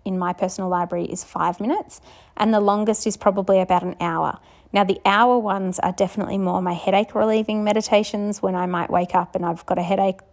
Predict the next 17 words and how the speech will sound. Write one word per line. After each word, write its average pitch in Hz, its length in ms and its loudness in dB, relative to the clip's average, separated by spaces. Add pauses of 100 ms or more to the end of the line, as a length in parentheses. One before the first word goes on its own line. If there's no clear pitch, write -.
(120)
That's - 300 -2
definitely 185 440 -4
something 180 400 -4
that 175 100 0
I 170 100 2
would 175 180 -4
prefer 185 320 0
to 180 60 -2
start 175 280 -2
my 175 120 -2
day 175 220 2
with, 175 200 -2
trying 185 320 -2
to - 120 -2
actually - 320 -2
naturally 185 580 0 (440)
ease, 190 420 0